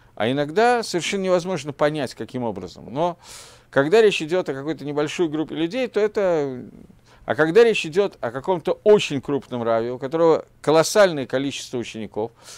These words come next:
то ошибка, которая трактуется из его уст, может привести, во-первых, к нарушениям Торы. И об этом, я не помню, говорили ли мы в прошлый раз, по-моему, говорили, что есть понятие, которое называется ареф, ареф каблан. Рав, который становится,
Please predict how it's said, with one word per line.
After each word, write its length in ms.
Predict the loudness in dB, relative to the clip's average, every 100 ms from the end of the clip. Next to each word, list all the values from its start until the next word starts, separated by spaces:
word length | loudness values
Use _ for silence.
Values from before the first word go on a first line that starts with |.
| -20 _
то 160 | 4 4
ошибка, 500 | 4 0 -4 -4 -4
которая 360 | -2 -2 -2 -2
трактуется 640 | -4 -4 0 0 0 -6
из 120 | -6
его 220 | -2 -2
уст, 200 | -4 -8
может 280 | -6 -6 -6
привести, 420 | -6 -4 -4 -4
во-первых, 540 | -2 0 0 -2 -2 -8
к 80 | -8
нарушениям 560 | -6 -6 -6 -4 -6
Торы. 360 | -2 -2 -2 -6 _ -20 -20 _ 0
И 80 |
об 160 | 2 2
этом, 220 | 0 -2
я 100 | -6
не 80 | -4
помню, 300 | -4 -4 -4
говорили 400 | 0 0 0 -4
ли 120 | -6
мы 120 | -8
в 20 | -6
прошлый 440 | -2 -2 -2 -4
раз, 180 | -4 -2
по-моему, 420 | -2 0 -2 -4
говорили, 480 | -2 0 0 -4 -10 -18 _
что 180 | -4 0
есть 140 | 0
понятие, 400 | 0 -2 -2 -4
которое 200 | -6 -6
называется 600 | -6 -2 0 0 0 0
ареф, 240 | 2 0 -4 _ _ _ -2
ареф 300 | 2 2 0
каблан. 480 | -2 0 0 0 -4 -20 -20 -20 _
Рав, 320 | 4 4 4
который 300 | 0 -2 -6
становится, 580 | -6 -4 -4 -6 -8